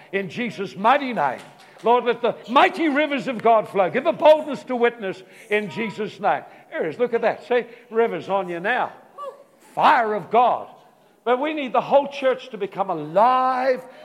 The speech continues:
to the area, at least in faith, to be witnessing for people and see people touched by the power of God. Okay? Touched by the power of God. Touched by the power.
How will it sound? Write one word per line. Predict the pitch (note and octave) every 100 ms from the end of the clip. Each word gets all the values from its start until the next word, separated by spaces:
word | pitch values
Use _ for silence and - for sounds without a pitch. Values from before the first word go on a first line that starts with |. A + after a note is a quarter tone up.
| -
to | A3+
the | F#3+ G#3+
area, | A3+ A3 G3+
at |
least | A3+ D4+ -
in | D4+ A#3
faith, | - - A#3 - - - - - -
to | G#3+
be | G3 F3
witnessing | E3 D#4 C#4+ A#3 - G3
for | G3+
people | G3+ F#3 F3+ D3+
and | C3
see | - C4+ C#4
people | B3+ B3+ A#3+ A3+ - - -
touched | - C#4 - -
by | F#3+
the | F3
power | - E3+ F3 E3+
of | D3+
God. | F3+ C#3+ F#2 - _ _ _
Okay? | G#3 B3+ - - _
Touched | - D4 - -
by | A3+
the | G#3+
power | G3+ F#3+ G3 G3
of | D3+
God. | F3+ A#2+ - - _ _ -
Touched | A#3+ -
by | G#3+
the | F3+
power. | G3+